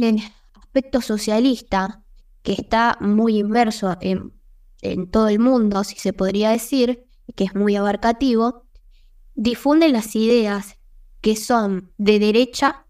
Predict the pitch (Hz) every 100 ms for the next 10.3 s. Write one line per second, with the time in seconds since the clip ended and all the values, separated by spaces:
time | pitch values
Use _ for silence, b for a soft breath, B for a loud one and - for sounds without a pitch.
0 | - 214 208 202 - - 208 208 202 190
1 | - - 220 269 294 233 233 262 330 -
2 | _ _ _ - - 226 233 226 262 262
3 | - 277 277 - - - - - - 226
4 | 220 - 208 202 233 262 294 294 277 233
5 | 240 254 269 269 269 254 208 208 208 226
6 | 226 226 - 208 214 233 220 190 190 196
7 | 196 208 214 220 - - - _ - 202
8 | 202 190 185 185 208 220 240 285 311 302
9 | 302 339 - b b b - - 254 262
10 | 269 294 339